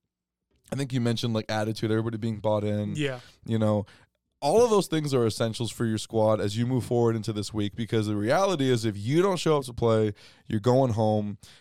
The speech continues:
Speaker 1: And, you know, I, I mean, our head coach always says this, and I love it, but what does he always say?
Speaker 2: I can't think right now.
Speaker 1: Come on now, you know it.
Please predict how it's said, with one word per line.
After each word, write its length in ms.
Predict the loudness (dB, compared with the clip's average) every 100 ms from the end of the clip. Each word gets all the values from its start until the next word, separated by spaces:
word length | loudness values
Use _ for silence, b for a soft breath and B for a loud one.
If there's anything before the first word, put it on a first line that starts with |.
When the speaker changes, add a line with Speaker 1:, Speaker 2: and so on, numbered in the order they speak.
| B -4
Speaker 1:
And, 520 | 0 2 0 -2 -4
you 140 | -4
know, 420 | 0 0 0 0 -2
I, 60 | -4
I 20 |
mean, 240 | -4 -4
our 200 | -4 -6
head 240 | -4 -4 0
coach 220 | 0 2
always 240 | 2 0
says 220 | 0 0 0
this, 240 | -6 -6
and 80 | -6
I 60 |
love 260 | -2 -2 -2
it, 240 | -2 -4
but 220 | -6 -6 -8 _ _ _ _ _ -6
what 140 | 0
does 100 | 0
he 80 | 2
always 180 | 0 0
say? 220 | -2 -4 -8 -16 _ _ _ _ _ _ -18
Speaker 2:
I 80 | -10
can't 200 | -8 -4
think 160 | -6
right 140 | -6 -8
now. 260 | -8 -12 -16 -14
Speaker 1:
Come 140 | -6 -4
on 140 | -4
now, 120 | -4
you 100 | -6
know 260 | -6 -4
it. 80 | -6